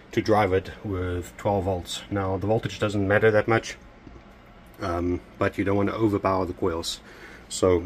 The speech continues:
if I just grab one of the controllers here, you can see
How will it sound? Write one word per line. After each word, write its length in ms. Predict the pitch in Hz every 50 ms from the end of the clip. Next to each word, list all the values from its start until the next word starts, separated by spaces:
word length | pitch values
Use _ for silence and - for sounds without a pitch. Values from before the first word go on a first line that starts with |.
| 92 90 -
if 160 | 107 92 101
I 100 | 110 110
just 160 | 107 113 98
grab 320 | - - 104 101 98 95 - - - - - -
one 140 | - 107 101
of 60 | 95
the 60 | 87 90
controllers 480 | - - - - 139 147 139 135 107
here, 240 | 90 101 101 101 95 - - - - - - - -
you 80 | - 92
can 160 | - 98 92
see 440 | - - 131 120 101 107 175 -